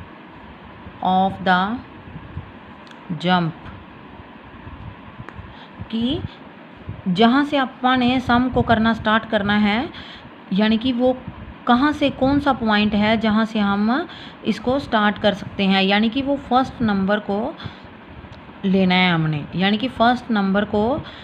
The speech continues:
first number को ही हमने starting point मानना है। उसके बाद है जो, जैसे मान लो जैसे eight divide by two, तो इसमें first number एट है, तो हम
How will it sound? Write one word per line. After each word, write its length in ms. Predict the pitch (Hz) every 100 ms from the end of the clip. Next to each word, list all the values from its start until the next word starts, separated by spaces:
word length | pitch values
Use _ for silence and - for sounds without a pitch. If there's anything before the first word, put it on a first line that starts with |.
| - - - - - - -
first 360 | 220 240 - 262 277 311 - 226
number 380 | 208 208 208 233
को 120 | 240
ही 140 | 240
हमने 320 | 226 214 226 254
starting 420 | 240 208 214 233
point 360 | 220 196 190 196
मानना 380 | 190 180 180
है। 280 | 190 208 285 302 - - -
उसके 260 | 233 277
बाद 260 | 254 254 247
है 260 | 233 254 254
जो, 320 | 233 247 294 - - -
जैसे 260 | 202 214 226
मान 280 | 220 208 226
लो 160 | 226 226
जैसे 400 | 214 214 226 -
eight 280 | 214 220 196
divide 400 | 214 202 196 190
by 300 | 190 190 240 262 -
two, 280 | 214 208 262 320 - - - - - - - - - - - - -
तो 140 | 214 240
इसमें 300 | 226 240 240
first 300 | 233 233 240
number 260 | 233 226
एट 340 | 226 202 202 214
है, 240 | 220 220
तो 100 | 226
हम 260 | 214 214